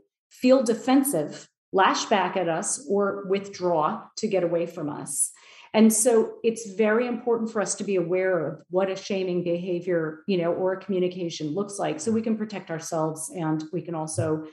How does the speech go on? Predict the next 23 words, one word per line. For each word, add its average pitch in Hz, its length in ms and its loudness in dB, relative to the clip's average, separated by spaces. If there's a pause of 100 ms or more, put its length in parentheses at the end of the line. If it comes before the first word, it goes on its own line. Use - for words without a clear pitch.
(140)
you 190 80 0
know, 170 120 2
protect 208 540 -6
others 226 420 -2
from, 165 400 -2
from 165 180 -2
this 160 160 -8
experience. 185 800 -4 (540)
I 208 80 6
do 240 220 6
believe 240 480 2
that 180 320 2
if, 180 340 0
and, 175 300 0
and 180 180 2
research 185 380 0
suggests 175 420 -4
this 180 180 -8
too, 247 360 0
you 190 40 -2
know, 180 120 0
if 180 160 -8
we, 196 340 0